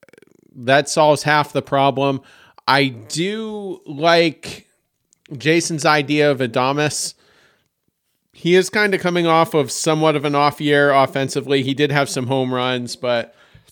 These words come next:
average was down. O B P is down.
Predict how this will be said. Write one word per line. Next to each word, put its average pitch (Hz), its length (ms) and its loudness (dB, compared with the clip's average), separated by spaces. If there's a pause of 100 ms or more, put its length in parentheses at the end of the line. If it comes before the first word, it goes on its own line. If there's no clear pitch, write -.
(640)
average 143 400 2
was 135 160 -4
down. 139 500 2
O 131 140 0
B 131 180 0
P 135 260 -2
is 123 180 -4
down. 127 500 -2